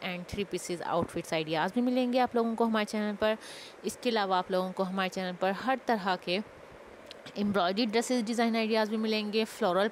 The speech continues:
प्रिंट, पोल्का डॉट प्रिंट, चेक्ड प्रिंट, प्लेन शिफॉन फैब्रिक, ऑर्गेन्जा फैब्रिक, सिल्क फैब्रिक, कॉटन फैब्रिक, हर तरह के आप लोगों को हमारे चैनल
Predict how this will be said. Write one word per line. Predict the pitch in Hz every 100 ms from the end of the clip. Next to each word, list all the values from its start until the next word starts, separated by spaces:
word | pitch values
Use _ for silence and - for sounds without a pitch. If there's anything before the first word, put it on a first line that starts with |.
| -
प्रिंट, | 214 208 214 - - - -
पोल्का | 214 196 - 180
डॉट | 170 190 208
प्रिंट, | 220 208 208 208 -
चेक्ड | 202 202 - -
प्रिंट, | 220 214 208 202 - - - - -
प्लेन | 196 190
शिफॉन | - 208 214 220
फैब्रिक, | - 202 185 196 208 - -
ऑर्गेन्जा | 190 180 180 208
फैब्रिक, | 208 196 190 185 202 -
सिल्क | - 240 -
फैब्रिक, | - 208 170 165 190 -
कॉटन | 202 202 233
फैब्रिक, | 233 196 165 180 185 - - - - -
हर | 320 -
तरह | 262 220 196 185
के | 180 -
आप | 180 185 175
लोगों | 170 185
को | 180
हमारे | 190 180 165
चैनल | 175 170